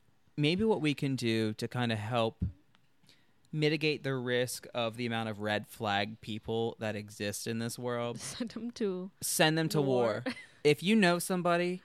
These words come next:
Speaker 2: in your life who is a red flag, share them a link to, to the, to sign up and be recruited. Like, really,
Speaker 1: <laughs> That's
Speaker 2: it
Speaker 1: so
Speaker 2: would help
Speaker 1: fucked up.
Speaker 2: us all in a way.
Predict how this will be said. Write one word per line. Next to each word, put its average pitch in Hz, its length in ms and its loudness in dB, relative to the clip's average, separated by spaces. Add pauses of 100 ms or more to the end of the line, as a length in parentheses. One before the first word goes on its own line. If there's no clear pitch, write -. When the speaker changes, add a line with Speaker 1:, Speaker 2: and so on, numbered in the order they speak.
Speaker 2:
in 151 180 2
your 156 140 2
life 139 300 2
who 143 160 2
is 143 120 2
a 135 80 4
red 127 280 2
flag, 120 440 0 (240)
share 190 360 4
them 214 120 4
a 196 80 4
link 147 260 2
to, 131 200 -6 (140)
to 131 240 -4
the, 117 440 0
to - 80 -10
sign 120 280 2
up 110 180 -2 (340)
and 123 260 -2
be 131 140 2
recruited. 113 460 -2
Like, 120 200 4
really, 120 460 4
Speaker 1:
<laughs> - 60 -20
That's - 360 -6
Speaker 2:
it 160 120 8
Speaker 1:
so 170 60 4
Speaker 2:
would 165 100 6
help 139 240 4
Speaker 1:
fucked - 40 2
up. 135 60 4
Speaker 2:
us 127 100 -2
all 120 200 0
in 120 80 -4
a 117 40 -6
way. - 260 -8